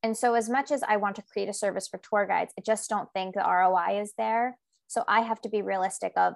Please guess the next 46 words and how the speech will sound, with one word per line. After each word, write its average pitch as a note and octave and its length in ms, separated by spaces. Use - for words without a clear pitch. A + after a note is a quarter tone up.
okay, G3+ 180
I F#3 60
need G3 180
to G3+ 60
talk - 240
to - 80
more F#3 100
of F3 80
a F3 40
traveler. A#2 880
So A3+ 380
I'm, A#3+ 200
I'm B3 80
kind C#4 260
of C4+ 60
in B3 80
a A#3 60
twofold. E3 500
I E3 80
wanna G3+ 260
offer F#3+ 300
a G3 60
service. F#3+ 600
I F#3+ 80
wanna F#3 300
offer F#3 340
passive F#3 340
income, F3+ 580
where G#3 140
I've G3+ 100
come G#3+ 200
up G3+ 120
with G3 140
an F#3+ 100
idea F#3 640
of F3+ 360
kind G3+ 120
of F#3+ 80
a G3+ 40
digital G#3 360
asset G#3 440
that A3 100
I'd A3 140
like A3 160
to A3+ 100
sell. A#3 500